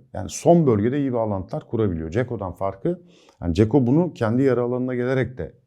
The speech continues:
yapabiliyor ve de-, deniyor olması. Ama Icardi için de "Ya hiç bağlantı da yok." onu diyemeyiz. Birkaç tane kurdu, gördük.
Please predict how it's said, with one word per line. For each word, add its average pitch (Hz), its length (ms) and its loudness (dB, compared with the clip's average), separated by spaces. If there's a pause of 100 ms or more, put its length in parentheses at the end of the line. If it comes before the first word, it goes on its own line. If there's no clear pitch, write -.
(180)
yapabiliyor 82 640 -2 (280)
ve 85 160 -4
de-, 95 220 -2
deniyor 92 340 0
olması. 69 420 -8
Ama 104 400 -2
Icardi 131 420 2
için 110 240 -4
de 117 60 -2
"Ya 95 280 0
hiç 107 220 -8
bağlantı 95 440 -4
da 98 60 -2
yok." 104 280 -2
onu 85 220 -8
diyemeyiz. 107 400 0
Birkaç 87 280 -4
tane 101 260 -8
kurdu, 143 280 -4
gördük. 113 380 0